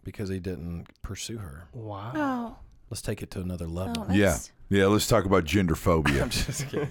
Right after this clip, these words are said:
Speaker 4: <laughs> Yeah.
Speaker 1: I'm just kidding.
Speaker 4: Yeah, what a great topic. <laughs>
Speaker 1: Yeah.
Speaker 4: Thirty minutes into our podcast.
Speaker 1: <laughs> Yeah.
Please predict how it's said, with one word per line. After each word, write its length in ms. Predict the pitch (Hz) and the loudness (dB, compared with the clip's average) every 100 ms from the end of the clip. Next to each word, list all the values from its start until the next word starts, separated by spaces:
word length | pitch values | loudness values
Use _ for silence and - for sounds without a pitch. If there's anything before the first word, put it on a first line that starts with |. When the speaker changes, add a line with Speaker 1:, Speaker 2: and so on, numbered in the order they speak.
| - 135 | -6 -6
Speaker 4:
<laughs> 300 | - 82 82 | -2 -2 -2
Yeah. 160 | 67 101 | -4 -8
Speaker 1:
I'm 100 | 98 | -14
just 160 | 98 - | -16 -18
kidding. 160 | 92 90 _ - 90 | -20 -20 _ -4 2
Speaker 4:
Yeah, 120 | 87 | 4
what 200 | 92 120 | 6 6
a 60 | 117 | 4
great 500 | 101 113 110 110 - | 4 6 6 4 2
topic. 480 | 101 95 82 78 - | 4 4 2 -2 -4
<laughs> 880 | _ - _ - _ _ _ - - | _ -20 _ -20 _ _ _ -4 0
Speaker 1:
Yeah. 260 | - 131 113 | 2 4 6
Speaker 4:
Thirty 280 | 120 117 | 6 6
minutes 320 | 117 117 120 131 | 6 4 4 4
into 160 | 120 | 4
our 120 | 98 92 | 4 4
podcast. 760 | 98 90 - - 71 175 156 | 4 4 4 2 4 2 4
Speaker 1:
<laughs> 0 | |
Yeah. 240 | - 113 | 4 2